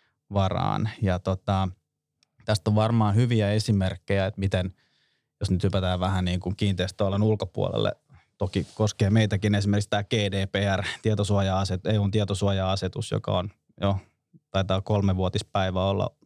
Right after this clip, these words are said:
olla oven takana voimaan tulosta, niin tota noin, niin, ö,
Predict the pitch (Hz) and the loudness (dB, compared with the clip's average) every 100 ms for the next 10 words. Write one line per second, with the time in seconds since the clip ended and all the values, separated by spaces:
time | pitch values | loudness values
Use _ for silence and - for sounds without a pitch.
0 | - 110 104 107 110 101 98 98 92 95 | -6 -2 0 0 2 0 0 0 0 -2
1 | - _ _ _ _ _ _ - 107 101 | -6 _ _ _ _ _ _ -2 2 4
2 | 95 95 104 101 104 - 98 95 92 98 | 4 2 0 0 -2 -2 -2 0 -2 -2
3 | 98 92 92 92 95 92 95 87 - _ | -2 0 0 0 0 0 0 -4 -10 _
4 | _ _ - - _ _ _ 69 71 53 | _ _ -20 -20 _ _ _ -18 -14 -12